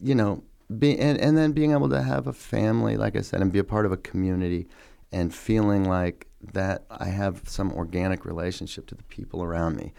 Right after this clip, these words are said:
that I don't have to feel like what I do separates me from my community, but that brings me closer to the, my community, and that's important to me.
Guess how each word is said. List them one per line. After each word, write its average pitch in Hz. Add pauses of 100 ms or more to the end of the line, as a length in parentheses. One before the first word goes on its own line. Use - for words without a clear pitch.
(300)
that 85
I 85
don't 95 (120)
have 101
to 85
feel 87
like 82
what 87
I 82
do 85 (320)
separates 87
me 87
from 85
my 85
community, 82
but 80
that 78
brings 87
me 82
closer -
to -
the, -
my 87
community, 85
and 85
that's 110
important 90
to 92
me. 98